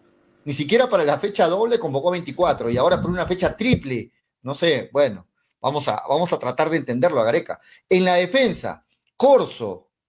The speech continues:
Vamos con Corso, ¿ah? Corso. Ramos. Muchos pensaban que Ramos ya no iba a ser nuevamente convocado. Al profe Gareca le gusta el accionar de Ramos. Ahí está Ramos, Miguel Trauco,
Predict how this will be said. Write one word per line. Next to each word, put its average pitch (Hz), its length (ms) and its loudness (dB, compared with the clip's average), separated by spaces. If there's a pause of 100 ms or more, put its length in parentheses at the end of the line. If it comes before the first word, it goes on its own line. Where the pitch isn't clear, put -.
(200)
Vamos 220 340 2
con 185 160 -2
Corso, 139 560 -2 (200)
¿ah? 185 440 -2
Corso. 175 600 0 (360)
Ramos. 175 920 0 (100)
Muchos 202 300 0
pensaban 160 360 2
que 139 100 -2
Ramos 160 180 -2
ya 165 80 0
no 180 80 -2
iba 160 100 4
a 147 60 0
ser 175 260 0
nuevamente 165 420 0
convocado. 147 600 2
Al 127 180 -4
profe 196 340 -2
Gareca 185 400 2
le 151 140 2
gusta 214 320 0
el 147 80 2
accionar 139 400 0
de 123 100 0
Ramos. 101 400 -4
Ahí 131 120 2
está 120 260 0
Ramos, 233 560 0 (280)
Miguel 175 500 0
Trauco, 185 760 0